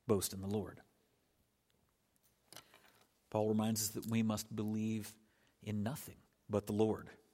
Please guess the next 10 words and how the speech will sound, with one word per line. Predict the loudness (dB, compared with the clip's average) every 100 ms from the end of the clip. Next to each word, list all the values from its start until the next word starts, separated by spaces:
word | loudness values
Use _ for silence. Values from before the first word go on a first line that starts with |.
| _ _ _ _ _ _ -20 -14 6
So, | 10
uh, | 10 8 4 -16 -20 -14 -10 -10 -10 -20 -20 -20 -20 -20 -18 -18 0
I | 4
started | 8 10 10 8 2 -6 -12 0
at, | 2 2 -2
uh, | -8 -8 -18 -20 -20 -18 8
partway | 8 10 4
through | 4 2
the | 4
pandemic | 4 6 4 4 2 -2